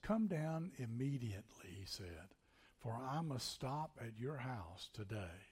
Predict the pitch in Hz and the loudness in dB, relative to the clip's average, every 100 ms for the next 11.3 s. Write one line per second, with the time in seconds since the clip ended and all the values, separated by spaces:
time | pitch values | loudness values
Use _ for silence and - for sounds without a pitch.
0 | - _ _ - - - - - 156 143 | -20 _ _ -20 -20 -20 -8 6 6 8
1 | 214 202 143 131 117 - 135 175 175 190 | 8 10 8 4 0 2 4 6 6 4
2 | 143 135 98 98 - - - - 131 123 | 4 2 2 -2 -6 -10 -10 -2 4 4
3 | 117 120 113 127 151 - 147 127 131 - | 4 2 2 4 2 0 -2 -2 -2 -2
4 | 135 117 - 113 - 113 117 113 101 - | 0 0 -2 -8 -6 -6 -4 -2 -4 -8
5 | - - 202 151 113 - - 147 143 160 | -20 -4 0 2 0 -2 -2 -2 0 0
6 | 143 - - 123 113 92 90 95 107 110 | -2 -2 -4 0 0 -2 -6 -6 -6 -6
7 | - - 107 98 90 101 _ _ - - | -8 -4 -4 -4 -10 -14 _ _ -16 -4
8 | - 160 120 151 175 143 139 120 117 - | 4 6 6 4 4 2 2 2 -4 0
9 | 160 - 175 165 - - - - 123 131 | 0 2 2 2 -2 -18 -8 0 6 6
10 | 156 143 127 123 175 - 123 113 110 120 | 8 6 4 4 4 2 0 0 2 0
11 | 104 101 - | 0 -2 -4